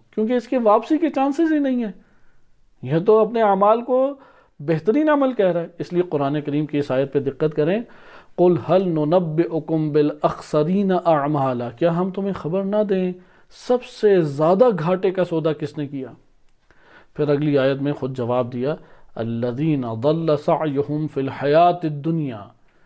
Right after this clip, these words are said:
جن کی دنیاوی زندگی میں کوششیں گمراہ ہو گئیں، ضَلَّ، بھٹک گئیں ان کی کوششیں۔ کوششیں بھٹکنے کا مفہوم جو ہے نا،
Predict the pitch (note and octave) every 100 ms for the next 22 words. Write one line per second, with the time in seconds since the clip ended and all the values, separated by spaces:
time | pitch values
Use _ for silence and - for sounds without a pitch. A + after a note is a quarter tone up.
0 | _ _ - _ _ C#3+ E3 G3 F#3+ F#3+
1 | G3+ G#3+ G3+ G3 F#3 D#3 D#3+ E3 D#3+ E3
2 | F#3+ G#3 D#3 D#3+ D#3+ D#3+ F3+ F3+ F#3+ G#3
3 | - D#3+ E3 F3 E3 G#3 F#3+ D3 E3 F3
4 | G#3 G#3+ D#3+ C3+ C3 A#2 A2+ D3 F3+ D#3
5 | A#2+ A2 A2+ C#3 D#3 A3 F3+ D#3 D#3+ C#3+
6 | B2+ B2+ B2 A#2+ A2+ A2 F2 D2 _ _
7 | _ _ _ _ _ _ - - - F3+
8 | E3 - C3+ D#3+ D#3 F3+ C#3 C3+ D3 E3+
9 | F#3+ F#3+ F3 D3 C3 F3+ F#3+ G3 G3+